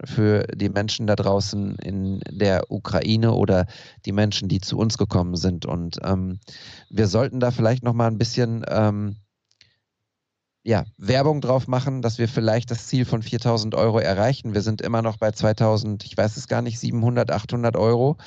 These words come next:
Ähm, wir werden auch, wenn ihr das jetzt am Freitag, Samstag, Sonntag hört, in der Woche drauf, am Montag,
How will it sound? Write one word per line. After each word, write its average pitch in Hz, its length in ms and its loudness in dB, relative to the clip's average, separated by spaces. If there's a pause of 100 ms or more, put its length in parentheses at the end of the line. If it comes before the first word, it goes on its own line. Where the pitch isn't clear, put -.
(540)
Ähm, 113 460 2
wir 107 220 0
werden 147 320 0
auch, 131 480 0
wenn 104 140 -4
ihr 95 120 -4
das 117 180 0
jetzt 131 180 -2
am 98 120 -4
Freitag, 123 480 0
Samstag, 113 380 0
Sonntag 120 420 0
hört, 127 260 4
in 117 140 -6
der 120 120 2
Woche 139 220 0
drauf, 131 640 0
am 110 140 -2
Montag, 113 800 -2